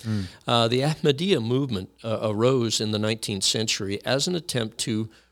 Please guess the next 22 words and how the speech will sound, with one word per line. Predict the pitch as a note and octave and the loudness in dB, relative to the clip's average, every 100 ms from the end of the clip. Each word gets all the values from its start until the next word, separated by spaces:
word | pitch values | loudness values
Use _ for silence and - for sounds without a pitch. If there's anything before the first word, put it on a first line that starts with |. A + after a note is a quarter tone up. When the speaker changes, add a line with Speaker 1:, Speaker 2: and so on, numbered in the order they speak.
| _ | _
Speaker 2:
reform | B2+ B2 C3 G#2+ G#2+ - | -2 0 2 2 2 -2
Islam. | A#2 - D#3+ G1+ - _ _ _ - - - | -4 -2 -2 -4 -8 _ _ _ -20 -20 -6
And | - A2+ | -2 2
one | A#2 D3 | 2 4
of | |
the | D#3 | 4
things | A#2+ C3+ A#2+ A2 | 2 0 0 -2
that | G#2 | -2
they | A2 G#2+ G#2 - | 0 2 0 0
argued | A2 A2+ G#2+ F#2+ G#2+ | 0 2 0 -4 -4
against | G2+ G2+ A2+ - A#2 | -4 -2 -2 -2 -2
was, | G#2 G2+ | -2 -2
first | - B2+ - | -2 -2 -2
of | A#2+ | 0
all, | A#2 A2 | 2 2
there | G#2+ | 2
should | - A#2 | -2 -4
be | A2+ A2 | -4 0
no | A2 A2 A2+ | 2 2 0
execution | A2+ A#2 - - A2+ G#2+ G#2+ | -2 -2 -2 -4 -4 -4 -4
of | G#2+ | -4
apostates. | A2 A2+ - - - - - - | -4 -4 -2 -2 -2 -4 -2 -4